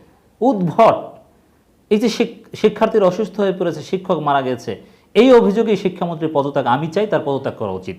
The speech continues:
যোগ্য অন্য কাউকে মাননীয় প্রধানমন্ত্রী শিক্ষামন্ত্রী নিয়োগ করুক। বরং আমি তো আবারও বলছি যে এর চাইতে দীপুমণি ভালো ছিলেন।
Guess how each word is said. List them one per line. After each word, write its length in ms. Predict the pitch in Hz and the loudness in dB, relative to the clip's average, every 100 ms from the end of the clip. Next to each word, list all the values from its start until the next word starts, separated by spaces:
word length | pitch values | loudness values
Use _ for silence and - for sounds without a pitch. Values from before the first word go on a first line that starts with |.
| - _ _ | -16 _ _
যোগ্য 320 | 110 202 185 | 2 4 6
অন্য 220 | 214 185 190 | 2 2 2
কাউকে 300 | 170 160 156 | 2 2 -2
মাননীয় 280 | 143 143 | -2 -4
প্রধানমন্ত্রী 600 | 135 135 147 131 123 107 - - _ _ _ | -4 -4 -4 -4 -6 -6 -8 -20 _ _ _
শিক্ষামন্ত্রী 500 | - 156 160 131 117 | -6 -4 -4 -4 -6
নিয়োগ 200 | 110 104 - | -4 -4 -6
করুক। 200 | 95 82 - _ _ _ _ _ _ _ - | -10 -12 -16 _ _ _ _ _ _ _ 2
বরং 140 | 202 | 4
আমি 280 | 190 190 202 | 6 2 2
তো 120 | 202 | 4
আবারও 220 | 160 180 | 6 6
বলছি 300 | 185 180 185 | 4 0 -2
যে 140 | 170 156 | 0 0
এর 120 | 156 | 2
চাইতে 200 | 180 170 | 0 0
দীপুমণি 460 | 156 160 156 143 | -2 -2 -4 -4
ভালো 220 | 113 110 95 | -4 -4 -6
ছিলেন। 220 | - | -14